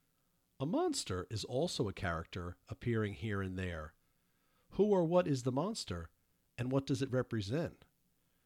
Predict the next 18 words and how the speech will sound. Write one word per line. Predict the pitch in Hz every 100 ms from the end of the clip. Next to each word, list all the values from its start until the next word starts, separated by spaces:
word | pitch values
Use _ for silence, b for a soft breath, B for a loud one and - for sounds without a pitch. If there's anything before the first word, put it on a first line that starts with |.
| _ _
There | 123 123
is | 113
a |
mystery | 113 165 - 190
within | 175 156 127
this | 120 -
play | - 104 107 107 - b
which | 104 -
dismantles | 113 - 107 120 135 165 147
the | 131
pretenses | - 131 - 117 110 113 104
so | - 135
carefully | 143 - 143 - 127
maintained | 117 117 113 - 110 110 110 101 B B
by | - 101
these | 95 95
cellophane | - 123 131 - 120 113
stereotypes. | 104 - 107 104 95 - 73 65 - - -